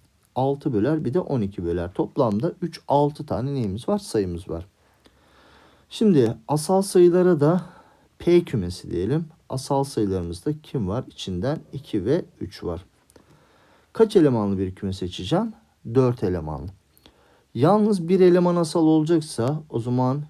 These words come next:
şu elemanları ne yapıyorum? Direkt kümenin dışına aldım. İki elemandan bir tanesini seçeceğim. Bunlar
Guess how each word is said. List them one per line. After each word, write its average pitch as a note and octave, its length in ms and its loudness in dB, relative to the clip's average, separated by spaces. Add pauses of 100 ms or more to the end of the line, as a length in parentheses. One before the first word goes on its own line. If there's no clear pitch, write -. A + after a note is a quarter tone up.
şu - 520 -8
elemanları G#2+ 680 -2
ne D#3+ 60 -4
yapıyorum? B2 500 -4 (160)
Direkt - 280 -6
kümenin C3 300 -4
dışına A#2+ 280 -6
aldım. G2 340 -4 (100)
İki E3 260 -2
elemandan F2 680 -2
bir C3 120 -10
tanesini D#3 440 -4
seçeceğim. D3+ 540 -4
Bunlar G2 320 -4